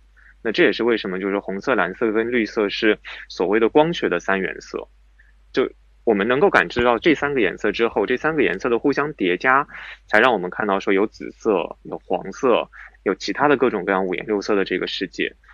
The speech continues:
那也就变成说，换句话来讲，就是我们的眼睛本身对红、蓝、绿，我觉得会更敏感一些。那在这个敏感的基础上，会导致说，可能我们天生就有一个被红色、蓝色和绿色所吸引的一个倾向。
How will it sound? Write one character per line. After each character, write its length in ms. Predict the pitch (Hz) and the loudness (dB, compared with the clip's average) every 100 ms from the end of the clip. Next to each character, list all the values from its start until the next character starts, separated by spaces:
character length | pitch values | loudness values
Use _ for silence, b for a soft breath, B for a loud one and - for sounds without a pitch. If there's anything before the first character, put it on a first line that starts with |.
| B B - | B B -4
那 140 | 117 | -2
也 120 | - | 0
就 100 | 104 | 0
变 180 | 113 170 | 2 0
成 200 | 135 113 | 0 -2
说， 260 | - 139 143 B B B | 2 0 0 B B B
换 160 | 175 156 | 0 0
句 80 | 147 | 0
话 180 | 135 | 0
来 200 | 107 95 | 2 2
讲， 180 | 101 92 | 0 -4
就 100 | 104 95 | -6 -4
是 120 | 110 | -4
我 140 | - 92 | -2 -2
们 100 | 92 | 0
的 100 | 143 | 2
眼 220 | 127 - | 2 0
睛 180 | 104 113 | -6 -6
本 160 | 85 - | -6 -6
身 300 | - 127 143 | -2 -2 0
对 200 | 139 110 | 2 2
红、 280 | - 101 92 107 - | 0 -4 -4 -8 -8
蓝、 240 | 95 85 95 131 | -6 -6 -8 -2
绿， 300 | 127 95 - b b b b | 0 0 -4 b b b b
我 140 | 101 | -4
觉 100 | 98 | 0
得 140 | 110 139 | 2 4
会 160 | 143 | 2
更 180 | - 135 | 4 0
敏 180 | 87 87 | -2 -4
感 220 | 131 - | -4 -4
一 80 | 65 | -8
些。 300 | - 62 - _ _ _ - _ - | -10 -10 -10 _ _ _ -20 _ -6
那 100 | 127 | 0
在 140 | 160 | 2
这 180 | 185 180 | 4 4
个 100 | 123 | 4
敏 160 | 95 | 0
感 160 | 117 101 | 0 -2
的 60 | - | 0
基 180 | 143 143 | -2 0
础 160 | 98 | -2
上， 180 | 101 104 | -2 -2
会 120 | 110 | 0
导 120 | - | -2
致 160 | - 104 | -2 -4
说， 160 | 110 107 | -2 -4
可 140 | - | -4
能 120 | 98 | -4
我 60 | 110 | -4
们 160 | 92 | -6
天 240 | 95 151 151 | -2 0 2
生 300 | 160 156 156 B B B | 2 0 0 B B B
就 160 | - 170 | 4 6
有 200 | 113 - | 6 2
一 100 | 92 | 0
个 120 | 107 | 2
被 160 | 117 107 | 4 2
红 240 | 98 92 | 0 -8
色、 200 | - 107 | -2 -2
蓝 200 | 92 87 | 0 -4
色 180 | 87 110 | -2 -2
和 100 | 98 | 0
绿 200 | 95 107 | 0 0
色 180 | 101 101 | 0 -2
所 220 | - 90 | -2 -6
吸 240 | - - 135 | -4 0 0
引 100 | 101 | -2
的 100 | - | -6
一 80 | |
个 120 | 90 - | -6 -6
倾 200 | 131 139 | -8 -4
向。 200 | - | -2